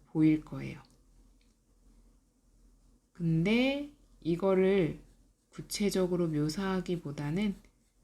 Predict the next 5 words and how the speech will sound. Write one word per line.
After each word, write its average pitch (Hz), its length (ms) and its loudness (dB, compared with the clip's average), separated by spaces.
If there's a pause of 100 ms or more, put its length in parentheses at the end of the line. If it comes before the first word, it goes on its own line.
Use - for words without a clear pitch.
(1700)
안에 185 480 2
있는 233 320 0
것보다는 220 1160 -2
조금 165 540 -2
연하게, 147 540 -4